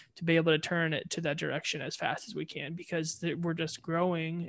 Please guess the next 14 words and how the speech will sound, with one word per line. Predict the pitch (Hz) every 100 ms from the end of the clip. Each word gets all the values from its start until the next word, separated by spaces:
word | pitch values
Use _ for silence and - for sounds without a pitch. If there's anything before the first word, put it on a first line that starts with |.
| -
and, | 160 156 151 151
uh, |
our | 151 131 156
staff | - - 160 -
is | 165
overwhelmed. | 165 160 160 160 160 160 165 185
So | - 202 185 175 170 - -
trying | - 190 180
to, | 165 147
uh, | -
keep | 196
everybody's | 175 175 165 160
head | 214
afloat | 202 165 160